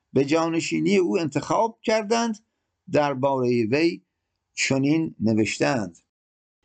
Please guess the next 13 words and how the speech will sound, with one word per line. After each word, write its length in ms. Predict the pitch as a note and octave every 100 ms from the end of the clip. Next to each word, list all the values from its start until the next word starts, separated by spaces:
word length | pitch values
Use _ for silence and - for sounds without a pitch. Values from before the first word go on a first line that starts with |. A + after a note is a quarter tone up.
| _
«کسی 360 | G#3+ A3 A#3+ A#3
نمی‌دانست 840 | A#3+ C4 B3 A#3+ A3 F#3+ C#3+ -
که 100 | E3
هر 140 | D#3+ E3
روزی 640 | D3+ G#3 B3 A3+ G3+ G#3+
نصائح 960 | F#3 E3 D3+ - E3 E3 - - D3 D#3
چه 220 | D#3 - C4+
شخصی 640 | - A#3 F3+ - F3+ E3
در 260 | D3+ D#3 C#3
وی 300 | D3+ D3 C3+ _ _ _
مؤثر 760 | A2+ C#3+ C3+ B2 - D3+ D3 C#3 -
واقع 500 | C3+ B2+ G#2+ A2+ G2+
شده 340 | - F2 -